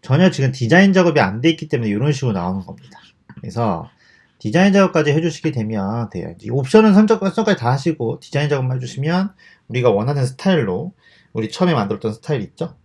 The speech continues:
그 스타일로 작업이 가능해요. 그래서 그렇게 한번 작업을 해볼 건데요.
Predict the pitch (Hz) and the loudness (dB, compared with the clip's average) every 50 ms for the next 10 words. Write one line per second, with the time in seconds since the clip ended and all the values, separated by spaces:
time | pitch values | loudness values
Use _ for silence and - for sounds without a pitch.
0 | _ _ - 113 120 135 147 135 135 - - - 151 147 131 135 147 170 180 190 | _ _ -4 -2 0 2 2 0 0 -6 -10 -4 -4 -2 -2 -2 -2 -2 -2 -2
1 | 196 190 - - 107 101 98 95 - - - 90 92 90 101 147 151 117 - _ | -4 -4 -6 -6 -8 -8 -8 -8 -14 -14 -14 -14 -14 -12 -10 -10 -10 -10 -12 _
2 | _ _ _ _ _ - 104 95 - - - 127 139 131 - 147 123 117 113 - | _ _ _ _ _ -18 -16 -16 -14 -8 -4 -4 -4 -2 0 -2 -2 -2 -4 -6
3 | 101 95 104 104 107 131 156 156 165 - - 113 90 78 82 90 120 160 - | -6 -6 -6 -4 -2 -2 -2 -2 -4 -6 -6 -6 -6 -6 -6 -6 -6 -6 -8